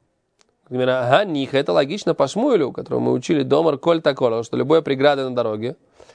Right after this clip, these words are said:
это бор, это яма. Элёд Рав, но по Раву домар аддемав кирлеу,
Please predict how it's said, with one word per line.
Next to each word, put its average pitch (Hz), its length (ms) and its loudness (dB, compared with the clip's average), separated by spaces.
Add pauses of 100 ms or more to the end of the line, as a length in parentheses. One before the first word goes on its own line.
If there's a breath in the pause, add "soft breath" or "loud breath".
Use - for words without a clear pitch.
(220 soft breath)
это 143 240 0
бор, 202 200 2
это 147 160 -2
яма. 160 360 -2 (880 soft breath)
Элёд 160 300 0
Рав, 165 180 2
но 135 140 -4
по 135 180 0
Раву 196 320 0
домар 170 440 -2
аддемав 160 540 0
кирлеу, 127 500 -2